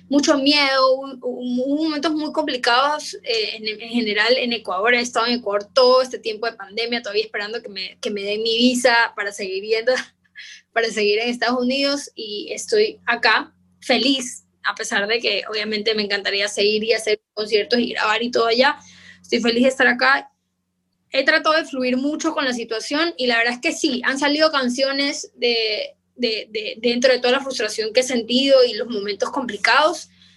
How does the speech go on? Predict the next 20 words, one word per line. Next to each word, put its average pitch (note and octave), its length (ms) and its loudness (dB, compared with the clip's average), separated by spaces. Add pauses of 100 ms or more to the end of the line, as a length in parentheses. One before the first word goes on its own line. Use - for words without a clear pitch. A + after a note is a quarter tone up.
(320)
pero B3+ 160 4
también, C4 300 0
como D#4 200 0
te A#3+ 100 4
digo, C4+ 260 2
también B3+ 440 -2 (760)
para C4+ 180 2
mí, C#4 320 -2
mi, C4+ 260 -4
mi C4+ 180 -2
música C#4+ 560 2
y A#3+ 100 -2
mi, G#3+ 300 -4
y A3+ 140 -6
mi, A3 280 -4
y C4 80 0
mi A#3+ 120 4
periodo A3+ 440 4
com-, D#4 220 2
de, G#3 500 2